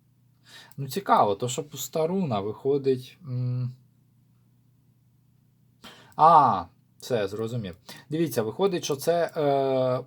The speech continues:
питання по фінансуванню чого виробництв, якраз військових. Тобто, а що вони зможуть профінансувати? От тут питання.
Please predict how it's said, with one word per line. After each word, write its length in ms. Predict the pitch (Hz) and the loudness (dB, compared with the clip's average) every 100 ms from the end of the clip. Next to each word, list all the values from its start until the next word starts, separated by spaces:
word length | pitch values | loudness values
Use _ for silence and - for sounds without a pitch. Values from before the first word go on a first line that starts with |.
| _ | _
питання 640 | 160 156 185 208 202 185 | -2 4 4 4 2 0
по 200 | 165 165 | 0 0
фінансуванню 880 | 160 156 143 143 131 135 135 165 147 | 0 -2 -2 -4 -2 2 2 2 -4
чого 320 | 139 139 135 123 | -4 2 4 4
виробництв, 840 | 110 131 131 127 117 - - - _ | 4 2 2 0 -2 -4 -16 -20 _
якраз 460 | - 110 135 131 127 | -8 -4 2 2 2
військових. 840 | 135 127 - 139 113 90 85 - _ _ | -8 -10 -4 0 0 -2 -6 -12 _ _
Тобто, 500 | 117 113 - 107 101 _ _ _ _ | -2 -2 -2 -4 -4 _ _ _ _
а 260 | - 123 117 - | -2 0 0 -2
що 260 | - 196 | 2 4
вони 260 | 208 180 180 | 6 4 0
зможуть 440 | 139 143 170 147 | -2 -2 -2 -4
профінансувати? 1160 | 131 123 127 120 120 120 117 110 107 87 - - _ | -2 -2 -2 -6 -6 -8 -6 0 0 0 -8 -18 _
От 200 | - 101 - - - - - - - - _ _ _ | -6 -6 -6 -20 -20 -20 -20 -20 -20 -20 _ _ _
тут 460 | 143 127 - - | -8 -8 -14 -2
питання. 760 | 190 185 107 90 82 90 90 | 0 0 0 0 -4 -16 -16